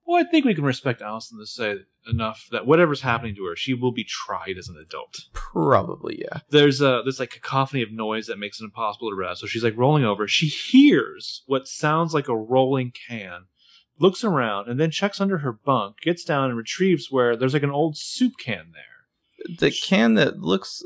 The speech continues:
Speaker 2: a lot like a, an oil drum.
Speaker 1: Like a mini barrel. So
Speaker 2: Yeah.
Speaker 1: she picks it up, removes the lid. Inside is basically the Polly Pocket version of Allison, right down to the little orange jumpsuit.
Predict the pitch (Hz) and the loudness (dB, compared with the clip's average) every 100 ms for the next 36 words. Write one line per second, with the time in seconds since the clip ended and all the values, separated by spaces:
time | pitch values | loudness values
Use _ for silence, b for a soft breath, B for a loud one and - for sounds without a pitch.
0 | - 127 131 175 185 - 147 147 143 127 | 2 2 4 2 2 2 0 -2 -2 0
1 | 127 127 - 113 - 165 143 113 - - | 2 2 2 2 2 0 0 -2 -4 -2
2 | 127 _ _ 127 131 131 131 147 123 - | -6 _ _ -2 2 2 4 4 4 0
3 | B B - 180 170 190 180 _ 247 240 | B B 4 4 6 0 -6 _ -2 2
4 | 190 175 165 208 262 226 160 139 120 - | 2 2 0 0 2 0 2 0 0 0
5 | 208 302 - 254 208 170 139 - 185 262 | 0 0 2 4 4 2 -2 -2 0 0
6 | 262 277 175 139 127 151 170 151 - 143 | -2 -2 0 0 -2 0 2 2 -2 -4
7 | 139 127 107 113 113 104 110 110 117 120 | -4 -6 0 0 0 -6 -2 0 0 -2
8 | - 90 87 120 151 190 165 170 170 120 | -8 -14 -8 2 2 4 2 2 2 -2
9 | 104 131 151 143 123 117 110 - 110 110 | 0 2 2 4 0 0 -4 -6 -4 -4
10 | - - 71 | -10 -12 -12